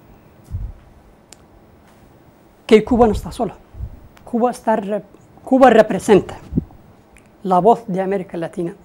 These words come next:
Cuba representa el espacio político solidario de toda América Latina. Si de una u otra forma tenemos que hablar,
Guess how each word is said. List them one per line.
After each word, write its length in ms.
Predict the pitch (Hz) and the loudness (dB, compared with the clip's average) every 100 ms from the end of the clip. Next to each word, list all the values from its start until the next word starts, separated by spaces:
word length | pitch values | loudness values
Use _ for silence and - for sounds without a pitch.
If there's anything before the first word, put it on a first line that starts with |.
| _ | _
Cuba 300 | - 254 240 | -2 2 2
representa 640 | 208 214 190 180 247 - 285 - | 2 -2 -6 -8 -8 -8 -10 -8
el 200 | 233 208 | -4 -4
espacio 680 | 175 - 269 262 - 247 254 - - - _ | -4 -2 4 4 2 -4 -4 -10 -20 -20 _
político 840 | - 190 208 254 - 226 - 233 - | -8 -2 0 0 -2 -6 -4 -6 -6
solidario 760 | - - 202 190 185 233 208 240 - - - - - | -6 0 0 2 4 6 4 -4 -10 -20 -20 -20 -4
de 200 | 190 247 | -2 -2
toda 380 | - 214 208 202 | 0 4 6 4
América 380 | 196 180 - | 2 -4 -8
Latina. 420 | 175 165 - 180 165 - _ - - _ - - - - _ _ - | -8 -8 -6 -6 -6 -16 _ -20 -20 _ -20 -20 -20 -20 _ _ -12
Si 280 | - - | -6 2
de 80 | 196 | 6
una 240 | 254 285 277 | 8 8 4
u 20 | |
otra 240 | 269 247 | 6 4
forma 320 | 214 254 233 | 6 4 4
tenemos 400 | 220 220 240 226 | 2 2 0 -2
que 100 | - | -2
hablar, 520 | 208 185 220 180 - | -2 4 4 4 0